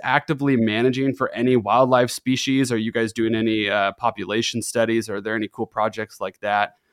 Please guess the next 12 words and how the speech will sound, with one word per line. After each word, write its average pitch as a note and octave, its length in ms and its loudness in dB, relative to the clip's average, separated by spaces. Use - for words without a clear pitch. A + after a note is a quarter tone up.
Um, G2 420 -2
'cause A#2+ 100 0
I A#2 100 4
know, A2+ 280 2
know A2+ 220 2
that G2+ 120 0
was G2+ 140 -4
a, G2 160 -10
it's - 160 -8
a G2 60 -12
common F#2 340 -6
thing. A2 300 -6